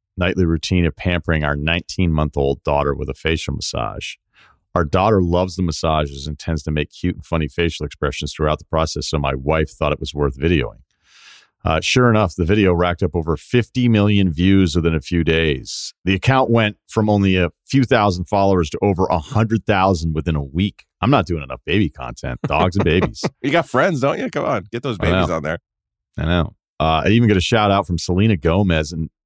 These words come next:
Speaker 1: Viola Davis. What the f-? All right, I'll admit, like, when it was like, "Hey, I had this video that went viral,"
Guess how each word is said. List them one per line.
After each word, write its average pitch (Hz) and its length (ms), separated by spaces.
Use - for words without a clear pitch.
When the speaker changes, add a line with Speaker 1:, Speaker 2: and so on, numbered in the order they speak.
Speaker 1:
Viola 90 340
Davis. 73 720
What 135 220
the - 100
f-? - 80
All 165 80
right, 104 120
I'll 190 180
admit, 104 440
like, 101 220
when 110 160
it 131 60
was 117 140
like, 104 140
"Hey, 110 180
I 104 60
had 95 80
this 85 140
video 98 280
that 85 100
went 78 180
viral," 80 580